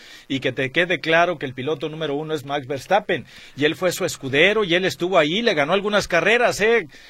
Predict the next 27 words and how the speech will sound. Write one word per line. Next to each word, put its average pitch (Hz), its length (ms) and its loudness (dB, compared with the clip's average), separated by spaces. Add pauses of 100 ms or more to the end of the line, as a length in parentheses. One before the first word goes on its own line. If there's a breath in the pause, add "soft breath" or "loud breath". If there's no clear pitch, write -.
A 143 140 2
pesar 175 320 0
del 196 140 0
enojo 185 360 -2
del, 147 540 0 (260 soft breath)
del 127 300 2
equipo 185 340 0
y 175 60 4
todo, 202 280 4
pero, 127 300 -2
eh, 147 280 4
a 139 120 6
él 160 80 4
lo 202 120 0
contrataron 180 600 -2
precisamente 180 600 -4
para 139 180 0
que 127 140 -10
fuera 180 400 4 (260 soft breath)
la 120 200 -4
comparsa 196 540 2
y 196 100 0
el 160 100 0
escudero 151 480 0
que 175 80 -2
le, 151 100 0
eh, 127 60 -8